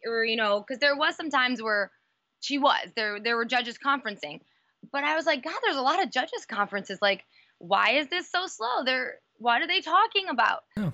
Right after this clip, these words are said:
Speaker 2: no, that judge was judging bars, and then she finished her judging, uh, judging on bars, put her score up, and walked across and started judging vault. So, uh, clearly that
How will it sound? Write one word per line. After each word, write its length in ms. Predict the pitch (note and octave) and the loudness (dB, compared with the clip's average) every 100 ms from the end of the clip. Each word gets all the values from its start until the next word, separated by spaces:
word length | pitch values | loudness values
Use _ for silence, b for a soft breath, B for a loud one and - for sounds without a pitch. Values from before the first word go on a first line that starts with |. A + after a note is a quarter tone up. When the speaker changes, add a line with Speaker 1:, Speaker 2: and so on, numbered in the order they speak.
| - | -2
Speaker 2:
no, 160 | D#3 | 0
that 120 | B2 A#2 | 2 4
judge 260 | C3+ C#3+ | 4 4
was 160 | C3 G#2+ | 2 2
judging 300 | C3 C#3 C3+ | 4 4 6
bars, 380 | B2+ C3+ F#3+ D3 | 6 8 6 4
and 80 | |
then 120 | B2 A2+ | 0 0
she 100 | A2 | 0
finished 300 | C3+ B2+ - | 0 0 0
her 80 | |
judging, 420 | A#2 C3 C3 C#3+ B2+ | 2 2 4 0 -2
uh, 140 | - | -4
judging 300 | C3+ C3+ C3+ | 2 2 2
on 80 | C3 | 2
bars, 240 | C3 D#3+ | 4 4
put 120 | - | 2
her 60 | C3+ | 0
score 280 | - C#3+ D#3+ | 2 4 6
up, 140 | G#3+ | 6
and 100 | B2+ | 4
walked 280 | A#2 C3+ - | 6 6 4
across 440 | - C#3 F#3 - | 4 6 6 4
and 240 | C3+ B2 B2 - C#3+ C3 | 0 0 -4 -8 -12 -10
started 420 | A#2+ - B2+ C3 | -2 2 4 4
judging 260 | B2 B2+ C#3+ | 2 4 4
vault. 340 | F#3+ A#3 - - B B B B B B B | 2 0 -8 -16 B B B B B B B
So, 420 | - A#2+ A2+ G#2+ B2 - | 0 2 2 -2 -6 -2
uh, 160 | C#3+ D3 | 0 0
clearly 340 | - G#3 F3+ C#3 | 10 12 12 12
that 300 | C3+ C3 | 10 8